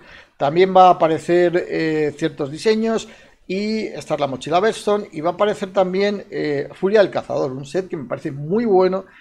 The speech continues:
y del que dentro de poco haremos una build, ¿vale?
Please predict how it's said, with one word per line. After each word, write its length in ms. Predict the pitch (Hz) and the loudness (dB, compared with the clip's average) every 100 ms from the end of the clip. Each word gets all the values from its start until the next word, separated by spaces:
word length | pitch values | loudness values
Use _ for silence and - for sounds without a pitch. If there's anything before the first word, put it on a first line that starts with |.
| _ _ | _ _
y 80 | 127 | -4
del 180 | 127 | -4
que 100 | 117 | -4
dentro 220 | 127 143 180 | -8 -2 0
de 100 | 165 | 0
poco 400 | 165 175 180 - _ - | -2 -2 -4 -6 _ -6
haremos 520 | 120 139 147 151 - _ _ | -4 -4 -4 -8 -12 _ _
una 220 | - 139 139 | -10 -4 0
build, 340 | 165 120 95 | 0 -2 -8
¿vale? 320 | 107 139 170 | -6 -6 -6